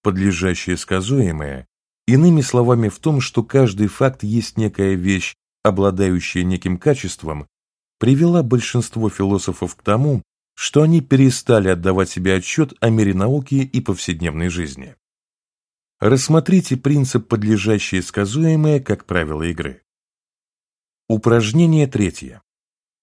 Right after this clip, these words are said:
Подумайте над следующими предложениями. Внезапно сверкнула молния. Уже смеркается. У меня несдержанный темперамент.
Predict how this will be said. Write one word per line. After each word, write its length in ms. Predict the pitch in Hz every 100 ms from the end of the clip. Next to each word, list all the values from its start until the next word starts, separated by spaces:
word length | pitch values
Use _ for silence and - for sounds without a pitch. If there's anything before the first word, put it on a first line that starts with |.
| _ _ _ _ _ _ -
Подумайте 680 | 107 107 151 170 165 135
над 200 | 131 98
следующими 640 | - 92 87 85 - 85 80
предложениями. 920 | 87 85 90 82 78 69 64 62 62 _ _ _ _ _ _ _ _ -
Внезапно 640 | 87 98 123 127 190 180
сверкнула 560 | 147 117 101 - 110 110
молния. 580 | 101 85 69 65 60 - _ _ _ _ _ -
Уже 240 | 120 139
смеркается. 880 | 175 147 113 - 78 67 - - - _ _ _ _ _ -
У 80 | 110
меня 320 | 113 120 165
несдержанный 840 | 156 123 90 85 101 92 92 95 87
темперамент. 720 | 92 87 87 71 65 _